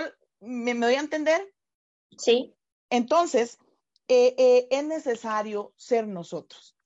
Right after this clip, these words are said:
Speaker 1: Que la
Speaker 2: Ujú.
Speaker 1: presión de las demás personas o la gente que en algún momento no quiere que tú crezcas o que yo crezca, eh, eh,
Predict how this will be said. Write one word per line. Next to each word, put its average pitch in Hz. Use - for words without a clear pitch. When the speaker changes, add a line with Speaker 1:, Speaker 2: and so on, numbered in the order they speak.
Speaker 1:
Que 220
la 214
Speaker 2:
Ujú. 226
Speaker 1:
presión 233
de 285
las 226
demás 208
personas 208
o 196
la 233
gente 214
que 208
en 190
algún 185
momento 208
no 196
quiere 208
que 190
tú 196
crezcas 196
o 185
que 175
yo 185
crezca, 196
eh, 208
eh, 190